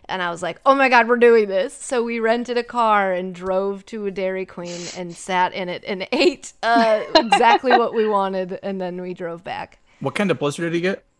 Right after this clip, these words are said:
Speaker 1: Uh, he got the, they're doing, like, a Reese's Overload something special. The commercial, the one that's
Speaker 2: I
Speaker 1: in
Speaker 2: saw
Speaker 1: the
Speaker 2: a commercial for it
Speaker 1: commercial.
Speaker 2: yesterday, and then
Speaker 1: Yeah.
Speaker 2: I drove past the Dairy Queen today, but it was closed, and I was gonna make a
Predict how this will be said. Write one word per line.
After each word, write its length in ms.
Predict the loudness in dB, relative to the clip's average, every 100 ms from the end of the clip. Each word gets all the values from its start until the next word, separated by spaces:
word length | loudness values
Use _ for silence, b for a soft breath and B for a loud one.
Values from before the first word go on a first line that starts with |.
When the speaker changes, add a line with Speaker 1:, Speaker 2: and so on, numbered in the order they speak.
| _ _ _ 0
Speaker 1:
Uh, 160 | 2 2
he 140 | 0
got 240 | -2 -2
the, 140 | -4 -6
they're 120 | -6
doing, 280 | -6 -4 -4
like, 200 | -4 -4
a 100 | -6
Reese's 560 | -4 -6 -8 -10 -8 -4
Overload 720 | -2 -2 -4 -2 0 -2 -4
something 520 | -8 -8 -8 -6 -8
special. 480 | -10 -10 -8 -8 -8
The 180 | -6 -8
commercial, 460 | -4 -4 -4 -6 -8
the 100 | -4
one 160 | -2
that's 160 | -2 -2
Speaker 2:
I 20 |
Speaker 1:
in 40 | 2
Speaker 2:
saw 80 |
Speaker 1:
the 60 | 2
Speaker 2:
a 20 |
commercial 300 | 2 0 0
for 80 | -2
it 20 |
Speaker 1:
commercial. 60 | 2
Speaker 2:
yesterday, 400 | 2 2 0 2
and 80 | 2
then 80 | 0
Speaker 1:
Yeah. 220 | 0 -2
Speaker 2:
I 100 | -4
drove 440 | -4 -2 2 2 2
past 200 | 0 0
the 60 |
Dairy 240 | 0 0 0
Queen 160 | -2
today, 260 | -2 0 -2
but 180 | 0 -2
it 80 |
was 180 | -4 -8
closed, 680 | -10 -8 0 2 2 -2 -6
and 80 | 0
I 100 | 2
was 180 | 2 0
gonna 220 | 0 0
make 240 | 2 0
a 160 | -2 -6